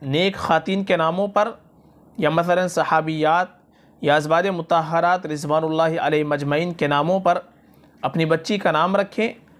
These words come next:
तो ये हमारे लिए और ज़्यादा बेहतर है, चूँकि सहाबियात के नामों के अंदर बरकत होती है, उनकी निस्बत से अगर हम नाम रखेंगे तो ये हमारे लिए और ज़्यादा बेहतर होगा।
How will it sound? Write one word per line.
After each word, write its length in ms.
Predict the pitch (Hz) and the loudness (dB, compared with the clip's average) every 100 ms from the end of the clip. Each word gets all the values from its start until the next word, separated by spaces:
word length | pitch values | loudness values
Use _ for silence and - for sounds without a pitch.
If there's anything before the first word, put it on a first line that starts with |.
| - - - | -20 -12 -2
तो 60 | |
ये 80 | 147 | -2
हमारे 300 | 151 156 165 | 2 2 2
लिए 100 | 156 | -2
और 200 | 120 135 | -2 -2
ज़्यादा 260 | 127 131 147 | 0 0 0
बेहतर 360 | 160 160 190 180 | 0 0 0 0
है, 220 | 190 - - _ - - - | -2 -6 -16 _ -20 -20 -8
चूँकि 300 | - 147 175 | -6 0 0
सहाबियात 760 | 165 - 156 156 151 156 175 - | 0 0 0 0 2 2 2 -2
के 100 | 170 | -4
नामों 340 | 151 147 180 190 | -2 0 0 -2
के 120 | 175 | 0
अंदर 380 | 160 156 175 185 - _ - - | 0 2 0 0 -10 _ -14 -4
बरकत 420 | 143 151 165 226 | 0 2 0 -2
होती 340 | 202 190 208 214 | -2 -2 0 0
है, 160 | 220 - - _ - _ - | 0 -2 -16 _ -20 _ -4
उनकी 260 | 208 240 247 | 0 2 2
निस्बत 380 | 220 175 170 175 | 2 0 0 0
से 140 | - | 0
अगर 220 | 180 175 165 | 0 2 0
हम 140 | 165 | -2
नाम 260 | 160 165 156 | -2 0 0
रखेंगे 480 | 151 - 160 170 202 - _ _ _ | -2 -2 -2 0 -2 -6 _ _ _
तो 60 | - | -2
ये 100 | 220 | 0
हमारे 280 | 196 175 180 | 2 2 2
लिए 120 | 180 | 0
और 200 | 131 143 | -2 -2
ज़्यादा 240 | 139 135 147 | 0 0 0
बेहतर 300 | 160 165 196 | 0 0 -2
होगा। 340 | 185 185 202 | 0 -2 -2